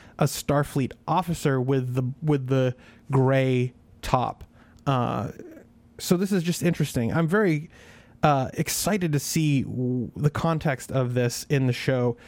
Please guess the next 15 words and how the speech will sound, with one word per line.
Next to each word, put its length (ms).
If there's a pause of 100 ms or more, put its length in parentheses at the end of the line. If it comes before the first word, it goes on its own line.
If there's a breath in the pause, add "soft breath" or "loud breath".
(260 loud breath)
Um, 440 (1400 loud breath)
now, 280 (100)
if 180
the 100
Klingons 680 (220)
do 300
look 380
like 460
Discovery-style 840
Klingons 420
rather 300
than 300
Next 180
Generation-style 920
Klingons, 600